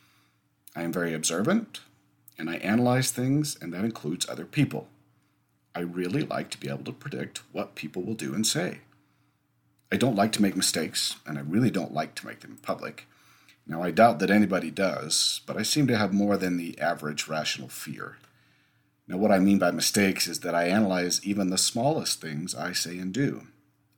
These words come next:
I analyze how other people respond, how I think it made them feel,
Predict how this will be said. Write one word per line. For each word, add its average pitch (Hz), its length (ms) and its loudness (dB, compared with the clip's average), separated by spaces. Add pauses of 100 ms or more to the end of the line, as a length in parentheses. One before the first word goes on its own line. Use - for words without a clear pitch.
(120)
I 78 120 -6
analyze 90 440 -2
how 85 180 -6
other 98 240 -2
people 107 360 -8
respond, 107 720 -4 (800)
how 82 200 -12
I 90 60 -6
think - 340 -2
it - 120 -4
made 92 260 0
them 87 180 -6
feel, 104 540 -6